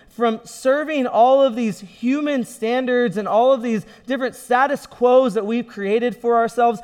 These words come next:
We even need rescue from ourselves sometimes, right? We need rescue from serving anything other than God. Because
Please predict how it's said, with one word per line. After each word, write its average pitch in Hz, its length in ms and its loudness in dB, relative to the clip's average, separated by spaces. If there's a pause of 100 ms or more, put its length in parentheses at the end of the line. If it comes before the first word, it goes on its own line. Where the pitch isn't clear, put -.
(160)
We 226 200 -4
even 294 400 -4
need 233 180 -2
rescue 202 640 -4
from 214 400 -4
ourselves 202 1000 -2
sometimes, 131 680 -12
right? 156 260 -6 (1400)
We 202 160 -6
need 269 180 -4
rescue 160 920 -10 (480)
from 180 160 -8
serving 190 880 -6 (440)
anything 247 800 -4 (420)
other 160 540 -2 (640)
than 175 240 -6
God. 196 400 -2 (1300)
Because 233 260 -2